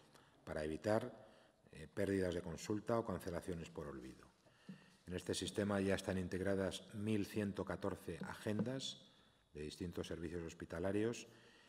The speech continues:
y remitidos más de setecientos treinta y ocho mil S M S desde su puesta en marcha.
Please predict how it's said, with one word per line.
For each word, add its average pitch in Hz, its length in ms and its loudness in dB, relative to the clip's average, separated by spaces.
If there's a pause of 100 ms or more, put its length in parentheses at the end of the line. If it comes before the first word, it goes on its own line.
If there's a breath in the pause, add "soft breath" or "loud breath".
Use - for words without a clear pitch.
(120)
y 95 140 -2
remitidos 101 920 4
más 98 220 2
de 101 80 4
setecientos 95 600 0
treinta 87 320 -2
y 85 60 -2
ocho 85 220 -6
mil 101 300 0 (300 loud breath)
S 92 240 -4
M 85 240 -2
S 87 180 -2 (220)
desde 82 240 -4
su 76 100 -10
puesta - 280 -10
en 64 100 -14
marcha. - 320 -16